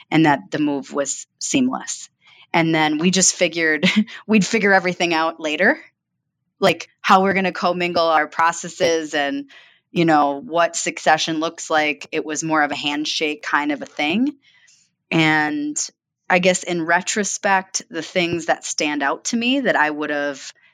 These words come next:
maybe done differently, you know, and this is, this is on a,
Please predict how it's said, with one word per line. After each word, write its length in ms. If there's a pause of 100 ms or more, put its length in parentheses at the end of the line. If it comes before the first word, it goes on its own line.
maybe 280
done 280
differently, 760 (500)
you 160
know, 200 (320)
and 140
this 180
is, 220 (340)
this 240
is 100
on 140
a, 80